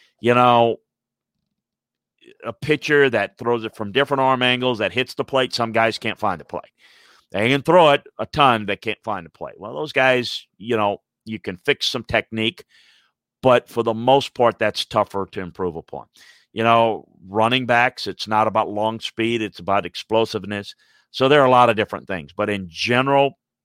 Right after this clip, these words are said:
it's going through the specific skill sets. Uh, we appreciate Jig Dags cheering us on a hundred. Appreciate that. Um,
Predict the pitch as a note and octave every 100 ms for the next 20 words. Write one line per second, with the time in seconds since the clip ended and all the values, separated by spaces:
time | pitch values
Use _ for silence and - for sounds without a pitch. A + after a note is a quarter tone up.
0 | _ _ _ _ - - - A2+ - A2+
1 | A2 G2 G#2+ G2 G2 F2+ - F#2 - G2
2 | F2+ - - E2 D#2 - - - _ _
3 | _ _ - F#2+ F#2 G#2+ - B2+ B2+ A2+
4 | E2+ A#2+ F2 A#2 A#2+ G#2 - C3 A#2+ A2
5 | A#2 A2+ G2 A2+ C3+ - G#2 G#2 G#2+ G2+
6 | G#2+ A#2+ - _ _ _ _ - A2 A2+
7 | G#2+ G#2 G2